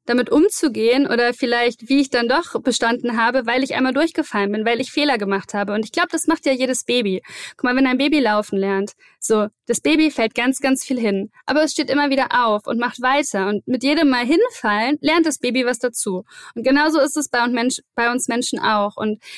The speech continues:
das können wir eigentlich auf fast alles Mögliche übertragen. So, es ist okay, mal zu scheitern. Es ist okay, mal Fehler zu machen. Es ist auch okay, mal zum Therapeuten zu gehen und sich Hilfe zu suchen, wenn man sie braucht. So, das heißt nicht, dass man ein schlechter Mensch ist oder irgendwas.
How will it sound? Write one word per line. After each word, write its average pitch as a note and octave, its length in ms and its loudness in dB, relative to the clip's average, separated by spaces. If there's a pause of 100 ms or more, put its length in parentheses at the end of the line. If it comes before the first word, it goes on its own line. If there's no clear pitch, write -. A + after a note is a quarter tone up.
(100)
das A#3+ 160 -2
können D4+ 180 4
wir D#4 100 4
eigentlich C4 300 0
auf - 100 -4
fast C4+ 240 -4
alles D4 220 0
Mögliche C#4+ 420 2
übertragen. G3+ 640 -4
So, C4 120 0
es D4 100 0
ist E4+ 180 -2
okay, E4 380 0
mal B3+ 360 2
zu - 140 -8
scheitern. A#3+ 600 0
Es A#3 120 -6
ist C#4 140 -2
okay, D#4+ 280 0
mal C4+ 180 2
Fehler B3 320 0
zu - 160 -6
machen. A3 420 -2
Es A3+ 160 -4
ist D4+ 160 -2 (200)
auch C#4 140 0
okay, F4 380 0
mal C#4 220 2
zum C#4 140 2
Therapeuten D4 560 0
zu C4+ 160 -2
gehen B3+ 180 2
und B3+ 100 -2
sich C4+ 140 -4
Hilfe F4 280 0
zu - 160 -4
suchen, G#3 280 0
wenn G3+ 100 0
man G3+ 140 2
sie G#3 100 -8
braucht. G#3 320 -2 (100)
So, G3+ 180 -4 (280)
das C4 140 -2
heißt C#4 240 0
nicht, D#4 180 2
dass C#4+ 140 -2
man C4 140 0
ein C4 100 0
schlechter B3 320 0
Mensch E4 300 2
ist C#4+ 140 -2
oder G3+ 220 0
irgendwas. A3 480 -2